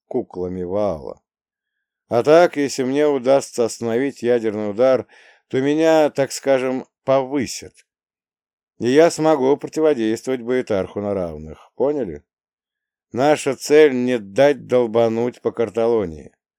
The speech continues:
Не столько из человеколюбия, сколько из корыстных побуждений». «Теперь все ясно», — говорит Гискон. «Пропуски каждому оплотовцу, поговорить с генералом из невозмутимых».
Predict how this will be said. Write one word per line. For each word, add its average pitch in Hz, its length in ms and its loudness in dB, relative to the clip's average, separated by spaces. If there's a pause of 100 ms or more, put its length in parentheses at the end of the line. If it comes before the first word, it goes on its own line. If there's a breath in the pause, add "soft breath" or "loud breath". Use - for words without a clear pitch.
(480)
Не 127 180 -4
столько 143 540 2
из 117 60 -6
человеколюбия, 131 1080 0
сколько 123 500 -4
из - 280 -10
корыстных 117 800 -4
побуждений». 104 760 -10 (1700)
«Теперь 165 380 0
все 175 200 0
ясно», — 120 520 2
говорит 104 260 -4
Гискон. 104 560 -6
«Пропуски 139 600 -2
каждому 123 500 0
оплотовцу, 143 880 -2 (400 loud breath)
поговорить 143 560 4
с 139 60 -10
генералом 139 640 4
из 123 160 -2
невозмутимых». 131 960 -4